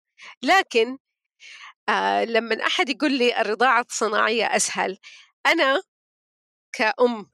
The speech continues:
رضعت أولادي طبيعي ما ألاقي أسهل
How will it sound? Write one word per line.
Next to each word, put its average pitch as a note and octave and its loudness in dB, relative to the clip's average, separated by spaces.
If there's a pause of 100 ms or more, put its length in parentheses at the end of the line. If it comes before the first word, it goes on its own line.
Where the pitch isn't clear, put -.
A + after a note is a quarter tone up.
رضعت G#3+ 0
أولادي G3 -2
طبيعي F#3+ -4 (720)
ما A#3+ 0
ألاقي C4 0
أسهل B3 -2